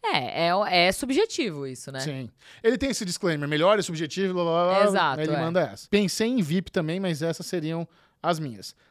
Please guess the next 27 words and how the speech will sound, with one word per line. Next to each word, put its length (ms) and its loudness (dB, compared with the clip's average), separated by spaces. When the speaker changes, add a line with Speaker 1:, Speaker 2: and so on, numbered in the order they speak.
Speaker 2:
Netflix, 800 0
as 200 -4
melhores 420 6
são, 140 -2
número 260 2
um, 120 -6
Stranger 340 0
Things, 400 -4
The 120 2
Crown, 500 2
Narcos, 760 0
Orange 280 0
is 40 -6
the 80 0
New 160 2
Black, 400 -2
House 240 2
of 160 -4
Cards, 480 -2
Bridgerton, 960 8
Black 440 6
Mirror, 440 6
Breaking 640 8
Bad, 520 8
Master 460 0
of 140 -2
None 360 0